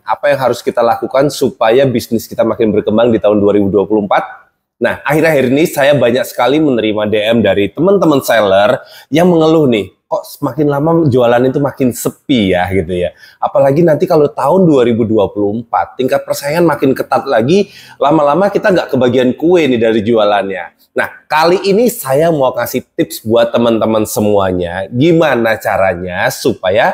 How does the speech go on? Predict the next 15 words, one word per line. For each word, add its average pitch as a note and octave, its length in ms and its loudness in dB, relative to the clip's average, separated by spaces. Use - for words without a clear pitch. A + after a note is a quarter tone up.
kita - 160 -2
menghadapi A2+ 460 0
tahun A2 180 2
dua G2+ 240 2
ribu F#2 160 -2
dua F2+ 160 0
puluh F2 160 -4
empat - 480 -6
dan G3 320 0
toko B2 240 -2
kita E3 220 0
nggak B2 180 0
takut - 400 -6
sepi - 340 -2
lagi. F3+ 400 2